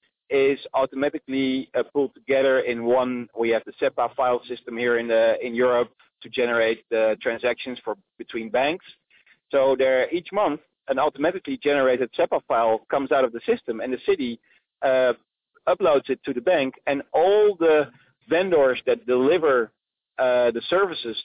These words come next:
to the people on wel-, welfare that spend their vouchers is immediately done. And, and, and, and this way, they, they don't have to audit the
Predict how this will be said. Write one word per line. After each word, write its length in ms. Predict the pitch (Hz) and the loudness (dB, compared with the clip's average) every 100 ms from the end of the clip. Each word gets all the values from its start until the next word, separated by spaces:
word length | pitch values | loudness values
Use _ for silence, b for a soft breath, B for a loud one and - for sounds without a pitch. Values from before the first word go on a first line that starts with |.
| - | -6
to 520 | 139 131 127 127 123 120 | -2 0 0 -2 -4 -6
the 80 | |
people 320 | 123 151 143 123 | -8 -4 0 0
on 100 | 120 | 2
wel-, 240 | 147 185 - | 0 0 -2
welfare 540 | 139 202 196 127 117 | 0 0 -2 0 0
that 160 | 113 110 | -2 -6
spend 300 | - 165 190 | -4 -4 0
their 180 | 127 110 | -2 0
vouchers 480 | 135 170 - 113 - - | -2 -2 -4 -12 -12 -6
is 160 | 147 - - | -6 -6 -14
immediately 560 | 143 131 170 156 120 120 | -8 -4 0 -2 -2 -4
done. 320 | 120 127 101 _ _ _ b b b | -2 -2 -4 _ _ _ b b b
And, 240 | 143 151 151 - | -10 -10 -10 -6
and, 320 | 156 156 156 - | -4 -4 -8 -6
and, 320 | 160 160 156 - | -6 -6 -8 -10
and 260 | 156 147 139 | -8 -6 -2
this 180 | 165 - | -2 -2
way, 400 | 151 151 131 139 - 127 | 0 2 2 -2 -8 -2
they, 440 | 131 127 127 127 | 0 2 2 2
they 140 | 127 123 | 0 0
don't 280 | 143 160 | 0 0
have 200 | 147 123 - - | 0 -2 -4 -4
to 280 | 120 120 - | -2 -2 0
audit 440 | 156 165 160 156 | 0 2 0 -2
the 80 | 131 | -8